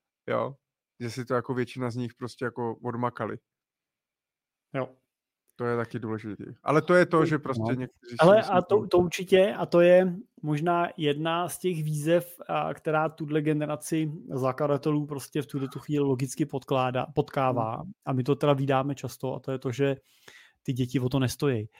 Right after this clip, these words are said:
Speaker 2: A ty děti
Speaker 1: Mhm.
Speaker 2: prostě viděli tenhle příklad, viděli
Speaker 1: Mhm.
Speaker 2: toho, a, tátu v tom pyžamu, viděli, kolik toho ty rodiče jako vytrpěli, kolik toho museli obětovat pro to podnikání. A, a dneska je, je jako reálně problém, a, ty,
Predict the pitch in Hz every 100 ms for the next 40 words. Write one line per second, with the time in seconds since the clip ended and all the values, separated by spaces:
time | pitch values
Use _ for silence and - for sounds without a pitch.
0 | - - - 95 98 104 139 127 123 139
1 | 131 - 135 127 139 139 131 127 143 -
2 | - - 135 - - 127 127 123 131 120
3 | 131 127 160 160 139 135 - 127 120 123
4 | - 139 135 127 127 127 135 170 156 131
5 | 123 135 135 135 131 127 135 139 131 139
6 | 127 135 - 143 - 127 135 139 160 156
7 | 143 135 139 127 139 127 - 135 131 127
8 | 156 131 127 127 123 131 131 123 123 123
9 | 117 113 113 151 _ - - - _ 131
10 | 123 127 123 _ _ _ 135 139 131 147
11 | 143 - 160 143 156 147 143 135 131 139
12 | 139 139 131 131 131 135 _ _ - 131
13 | 135 131 156